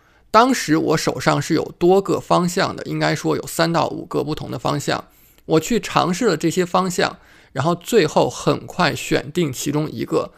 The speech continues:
就是房地产投资。这就是我想告诉你的第二点：你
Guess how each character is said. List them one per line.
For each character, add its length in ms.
就 160
是 180
房 320
地 160
产 280
投 180
资。 320
这 100
就 140
是 380
我 100
想 200
告 140
诉 140
你 80
的 280
第 140
二 160
点： 220
你 460